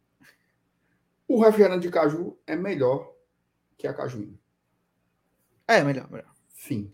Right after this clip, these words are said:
Speaker 2: Eu, eu gosto
Speaker 1: Tá?
Speaker 2: muito da, da cajuína tradicional, mas, mas em comparação, o refrigerante é melhor.
Speaker 1: E o, e o, o Lino, ele falou um negócio belíssimo aqui, viu?
Speaker 2: Lindo.
Speaker 1: Na garrafa de cerveja.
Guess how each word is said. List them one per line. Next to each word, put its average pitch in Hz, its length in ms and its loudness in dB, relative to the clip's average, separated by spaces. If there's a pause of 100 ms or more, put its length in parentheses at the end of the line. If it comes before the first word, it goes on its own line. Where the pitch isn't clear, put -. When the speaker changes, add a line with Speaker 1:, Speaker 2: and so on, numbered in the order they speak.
(160)
Speaker 2:
Eu, - 200 6
eu 202 100 4
gosto 226 240 6
Speaker 1:
Tá? 262 80 0
Speaker 2:
muito 214 260 -4
da, 196 160 6
da 156 240 0
cajuína 175 340 -2
tradicional, 165 380 -4
mas, 147 420 -6
mas 160 220 -6
em 170 60 -6
comparação, 170 720 0
o - 40 -8
refrigerante 151 400 -4
é 151 40 -8
melhor. 151 260 -8 (840)
Speaker 1:
E 123 160 -6
o, 131 200 -6
e 131 140 -6
o, 120 320 -4
o 117 240 -4
Lino, 139 560 0
ele 120 160 -8
falou 117 340 -6
um 127 40 -6
negócio 120 400 -4
belíssimo 113 560 -4
aqui, 107 200 -12
viu? 110 220 -12 (1040)
Speaker 2:
Lindo. 220 420 -6 (880)
Speaker 1:
Na 131 220 2
garrafa 135 400 -2
de 147 80 -10
cerveja. 101 400 -8